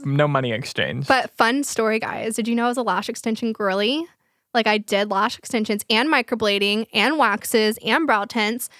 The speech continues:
Speaker 2: I can tell you the day I stopped doing brow waxes was the day I had to bring my wax thing home because I was doing allegedly services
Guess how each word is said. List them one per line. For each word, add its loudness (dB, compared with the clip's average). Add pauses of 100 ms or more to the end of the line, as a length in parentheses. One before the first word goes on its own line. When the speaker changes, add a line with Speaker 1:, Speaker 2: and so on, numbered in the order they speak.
(180)
Speaker 2:
I 4
can 2
tell 0
you -2
the 2
day 2
I 2
stopped -4
doing -2
brow 0
waxes -6
was -2
the 0
day 2
I -2
had 0
to -2 (340)
bring 0
my 2
wax 0
thing 0
home 0
because 0
I 0
was -2
doing -2
allegedly 0
services -2